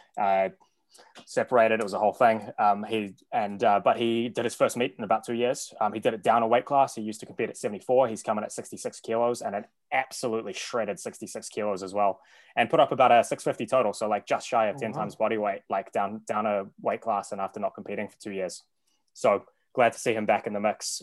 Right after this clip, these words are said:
Speaker 1: Um, I doubt he'll be staying at sixty-six. I, I expect he'll be going back to seventy-four. He was, uh, hurting pretty bad to get there, um, but happy to see him around again.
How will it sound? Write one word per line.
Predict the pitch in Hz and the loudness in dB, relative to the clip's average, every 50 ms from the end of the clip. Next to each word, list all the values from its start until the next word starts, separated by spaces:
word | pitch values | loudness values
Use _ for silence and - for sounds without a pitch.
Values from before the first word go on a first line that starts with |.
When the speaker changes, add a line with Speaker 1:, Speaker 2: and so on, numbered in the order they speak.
| - - | -6 -2
Speaker 1:
Um, | - 104 101 98 98 107 110 - | 0 2 2 2 0 -2 -6 -2
I | - 120 | -2 0
doubt | 110 113 113 117 123 98 | 2 4 4 2 2 0
he'll | 117 110 | -2 -4
be | 113 | -4
staying | 107 - 120 104 104 | -2 -2 -2 -2 -2
at | 113 113 | -4 -8
sixty-six. | - - - - - 107 - 131 127 - - - - | -12 -14 -14 -16 -12 -4 -4 -4 -4 -4 -8 -12 -8
I, | 95 101 107 | -8 -8 -6
I | 107 110 107 107 | -4 -4 -4 -4
expect | 107 113 110 - - 110 101 - | -4 -6 -10 -10 -10 -10 -10 -8
he'll | 113 104 | -10 -8
be | 101 | -6
going | 98 104 98 95 | -6 -4 -4 -2
back | 104 98 - | -4 -4 -6
to | - | -8
seventy-four. | - - 101 98 92 - - 104 104 98 92 - - - | -12 -10 -10 -10 -10 -8 -4 0 0 0 -2 -4 -10 -12
He | 104 98 | -10 -8
was, | 95 98 92 90 | -8 -8 -6 -4
uh, | 95 95 90 | -4 -4 -2
hurting | - 113 104 101 95 - | -2 -4 -4 -4 -6 -8
pretty | - 104 95 | -8 -8 -4
bad | 90 101 95 92 - | -2 -2 -2 -2 -4
to | 87 | -6
get | - 98 - | -10 -8 -4
there, | - 101 95 90 - _ _ _ _ _ _ _ - - | -2 -2 -2 -2 -4 _ _ _ _ _ _ _ -12 -10
um, | 95 90 92 92 92 - | -10 -10 -10 -12 -8 -4
but | 110 95 - - _ _ _ _ _ _ _ _ | -2 -2 -2 -4 _ _ _ _ _ _ _ _
happy | - 104 95 - | -12 -10 -10 -10
to | 110 - | -14 -14
see | - 110 | -12 -10
him | 98 95 | -8 -6
around | 92 95 95 98 | -4 -4 -4 -4
again. | 95 95 87 | -6 -8 -8